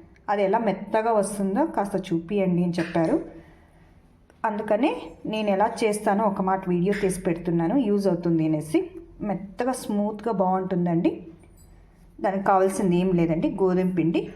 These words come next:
మీరు ఏ పిండి తీసుకుంటారో చపాతీకి అదే తీసుకోండి. కాస్త ఉప్పు, నూనె కాస్తంత,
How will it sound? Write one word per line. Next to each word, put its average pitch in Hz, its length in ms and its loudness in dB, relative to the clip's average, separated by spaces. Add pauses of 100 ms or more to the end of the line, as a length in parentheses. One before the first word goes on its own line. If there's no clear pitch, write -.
మీరు 196 160 0
ఏ 185 120 2
పిండి 208 320 0
తీసుకుంటారో 185 680 -2
చపాతీకి 175 580 -2
అదే 170 220 2
తీసుకోండి. 165 720 0 (880)
కాస్త 190 340 2
ఉప్పు, 180 680 0 (460)
నూనె 202 280 0
కాస్తంత, 170 680 0